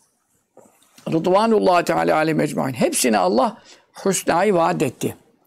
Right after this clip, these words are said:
Yani cenneti söz verdi buyuruyor. Cenneti söz verdi buyurduktan sonra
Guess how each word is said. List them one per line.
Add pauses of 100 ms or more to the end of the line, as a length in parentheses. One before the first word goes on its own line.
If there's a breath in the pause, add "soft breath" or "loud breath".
(220)
Yani
cenneti
söz
verdi
buyuruyor. (640)
Cenneti
söz
verdi
buyurduktan
sonra